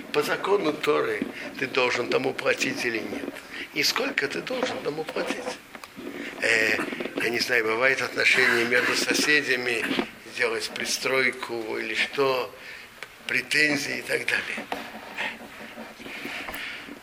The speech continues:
Тоже есть правила и законы, сколько можно ограничивать соседа, сколько нет и так далее. Так во всех денежных вопросах надо уметь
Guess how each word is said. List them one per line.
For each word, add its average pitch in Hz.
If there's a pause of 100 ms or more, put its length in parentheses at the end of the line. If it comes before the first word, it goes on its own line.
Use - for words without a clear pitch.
(260)
Тоже 285
есть -
правила 131
и 131
законы, 113
сколько 127 (100)
можно 117
ограничивать 110
соседа, 107
сколько 117
нет 107
и 101
так 104
далее. - (480)
Так -
во 147
всех - (380)
денежных -
вопросах 226
надо 180
уметь 151